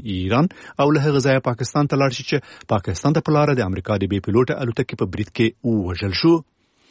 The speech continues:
د واشنګټن پوسټ په لیکنه، ولې او د څه لپاره متحدو ایالتونو هغه کس چې یو شمیر چارواکو ګمان کاوه چې کولی شي طالبان د خبرو میز ته حاضر کړي، وژني؟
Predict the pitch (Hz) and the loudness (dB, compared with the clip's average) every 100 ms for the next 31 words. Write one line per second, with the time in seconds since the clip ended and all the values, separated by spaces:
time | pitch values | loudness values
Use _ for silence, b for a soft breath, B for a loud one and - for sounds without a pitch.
0 | b 120 117 127 120 123 117 135 127 135 | b 2 4 4 2 -2 0 -2 -2 0
1 | 123 139 127 120 B B B 123 147 156 | 0 2 2 0 B B B 2 4 4
2 | 147 131 131 175 123 101 92 95 98 110 | 2 0 0 -2 0 -2 -2 -4 -2 0
3 | 131 131 131 127 - 139 127 135 127 135 | 2 4 4 2 2 2 2 0 0 -2
4 | - 131 101 113 - 139 - 127 127 127 | -2 -2 0 -2 0 -2 0 0 2 0
5 | 117 90 95 127 143 - 139 139 147 B | -2 -6 0 0 0 -2 -4 -4 -6 B
6 | B B - 104 143 160 - - 101 95 | B B -2 2 4 2 0 -2 -2 0
7 | 110 107 92 95 101 87 101 156 - 143 | -2 -2 -4 -2 -2 0 2 2 0 -2
8 | 139 143 139 131 139 _ 107 101 92 80 | 0 -2 -2 -2 -2 _ -2 -2 -2 -4
9 | 101 | -6